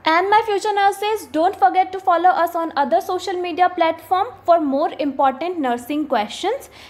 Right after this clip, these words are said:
You can check out the description box below for the links. So let's start with the question.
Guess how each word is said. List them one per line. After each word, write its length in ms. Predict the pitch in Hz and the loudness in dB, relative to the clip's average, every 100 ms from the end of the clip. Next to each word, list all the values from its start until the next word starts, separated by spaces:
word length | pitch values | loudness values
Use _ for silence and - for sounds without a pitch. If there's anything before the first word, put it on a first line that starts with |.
| - | -4
You 160 | 285 | -2
can 200 | 311 415 | 0 -2
check 280 | 415 339 349 | 2 0 2
out 180 | 359 311 | 0 2
the 100 | 359 | -4
description 640 | 269 269 277 269 - 339 | -4 -6 -8 -8 -6 -4
box 300 | 277 226 - | -2 -2 -4
below 320 | 226 233 294 | -4 0 0
for 260 | - 262 214 196 | 0 0 0 -2
the 60 | 214 | -4
links. 380 | 175 - - - _ _ - _ _ _ _ _ _ _ - - | -4 -6 -16 -20 _ _ -20 _ _ _ _ _ _ _ -20 -20
So 220 | - 392 | -2 2
let's 320 | 392 440 480 - | 4 4 2 -2
start 440 | 370 311 349 - | 2 2 2 -2
with 160 | 392 330 | -6 -4
the 120 | 381 | -2
question. 640 | 339 226 240 - 196 - | 0 0 -2 -8 -8 -10